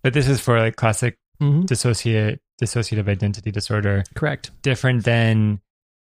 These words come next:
Speaker 1: people who have P T S D. There's a dissociative
Speaker 2: Right.
Speaker 1: component there. I'm believing, you know, people who have addictions, there's
Speaker 2: Yeah.
Speaker 1: definitely a dissociative component there. Uh, you know, people with screen addictions in general, I mean, they're,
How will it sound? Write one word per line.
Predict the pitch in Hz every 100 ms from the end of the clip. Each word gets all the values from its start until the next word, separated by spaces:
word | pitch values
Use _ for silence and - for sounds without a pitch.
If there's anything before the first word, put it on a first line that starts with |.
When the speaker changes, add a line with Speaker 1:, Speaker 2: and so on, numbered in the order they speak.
| _ -
Speaker 1:
people | 120 - 113 104
who | 107 104
have | 95 101 -
P | 104
T | 98 117
S | 107
D. | - 120 101 98 92
There's | 101 98
a |
dissociative | 98 107 - 90
Speaker 2:
Right. | 101 101
Speaker 1:
component | 104 104 101 98
there. | 101 98 95 -
I'm | 110 110 104
believing, | 95 104 101 98
you | 101
know, |
people | - - 107 104
who | 104 113
have | 104 101
addictions, | 113 151 - 113 98 95
there's | 104 101 170 170
Speaker 2:
Yeah. |
Speaker 1:
definitely | - 143 120 113
a | 104
dissociative | 107 - 107 110 101 -
component | 98 104 101 110
there. | 107 104 - _ _ _ _
Uh, | 120 104 101 101 110
you |
know, | 104
people | 98 113 110
with |
screen | - 127 123
addictions | 104 95 101 98
in | 98
general, | 98 98 95
I | 95
mean, | 98
they're, | 98